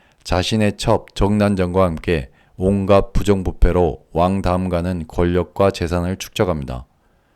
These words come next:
첩이었던 정난정은 윤원영의 정실 부인을 독살한 뒤 그 자리를 차지하였고, 문정왕후의 사랑도 받았으니 권력을 탐하는 신하들은 윤원영, 정난정 부부의 눈에 들기 위해 애썼습니다.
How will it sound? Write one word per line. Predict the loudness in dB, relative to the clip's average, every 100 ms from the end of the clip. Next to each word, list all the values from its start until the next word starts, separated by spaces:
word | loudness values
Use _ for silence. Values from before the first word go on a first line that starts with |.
| _ _ -4
첩이었던 | 0 4 4 2 0 0
정난정은 | 0 2 0 0 0 -2 -4 -10 _ _ -2
윤원영의 | 2 4 4 4 2 2
정실 | 2 0 0 0 0
부인을 | 2 0 0 -2
독살한 | -4 -2 -2 0 -2
뒤 | -2 -4 -6 _ _ -6
그 | -2
자리를 | 2 2 2 0
차지하였고, | -2 0 0 0 -4 -6 -6 -12 _ _ _
문정왕후의 | -4 2 4 4 4 2
사랑도 | 0 0 2 2
받았으니 | 2 2 -2 -4 -4 -4 -8 _ _ _
권력을 | 0 4 6 4
탐하는 | 2 0 0 0 -2
신하들은 | -2 -2 0 0 -2 -2 -6
윤원영, | -2 0 2 2 0 -2 -4
정난정 | -2 0 0 0 0 0
부부의 | -2 -2 0 0
눈에 | -2 -2
들기 | -2 -2 -2 -2 -2
위해 | -2 -2 -2
애썼습니다. | -6 -6 -8 -8 -10 -10 -12